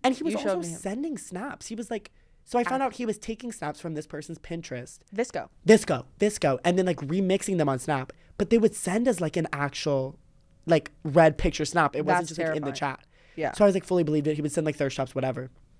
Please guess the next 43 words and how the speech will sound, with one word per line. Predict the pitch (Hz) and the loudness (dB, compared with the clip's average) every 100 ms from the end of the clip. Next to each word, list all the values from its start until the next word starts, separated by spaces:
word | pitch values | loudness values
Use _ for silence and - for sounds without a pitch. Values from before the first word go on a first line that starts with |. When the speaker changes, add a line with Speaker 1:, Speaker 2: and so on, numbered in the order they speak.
| - _ - - - | -20 _ -20 -20 -4
Speaker 1:
Then | 170 185 | 2 4
one | 185 147 | 4 -2
day, | 120 | -4
I'm | 131 | -6
going | 135 139 | -6 -4
to | 131 | -4
film | 143 | -4
a | 127 | -4
YouTube | 123 147 151 | -4 -4 -4
video | 131 135 135 139 - - - _ | -4 -6 -8 -10 -14 -20 -20 _
for | - 160 143 127 120 - - 139 | -6 0 0 0 -4 -12 -14 0
reacting | 151 135 - 127 | 2 2 -2 -6
to | |
thirst | 123 208 - | 0 0 0
traps. | - 143 - - - - - | -6 -8 -12 -16 -18 -14 -4
And | 196 | -2
I | |
see | 180 208 | 0 -2
this | 226 - - 988 | -2 2 2 2
man | 151 247 381 123 143 175 _ _ _ - | 2 2 2 0 -6 -12 _ _ _ -8
on | 190 190 196 | 2 2 4
my | 190 | 0
following. | 185 311 392 135 131 - _ _ _ - | 0 -2 0 -2 -8 -16 _ _ _ -6
And | 208 | -2
I'm | 202 | 0
like, | 190 165 - _ _ - | -2 -4 -12 _ _ -14
"Maybe | 151 151 165 | -8 -6 -6
he | 170 | -6
just | 156 131 | -8 -6
didn't | 139 127 | -8 -6
wanna | 135 135 | -6 -6
tell | 147 | -6
me | |
he | 139 | -4
had | 131 | -6
a | |
TikTok." | - 214 190 | -6 -8 -2
He | |
has, | 196 | -2
like, | 190 | 0
a | |
million | 180 175 180 180 165 | 0 2 2 2 -2
followers. | 165 202 202 135 - - | 2 2 2 -2 -10 -16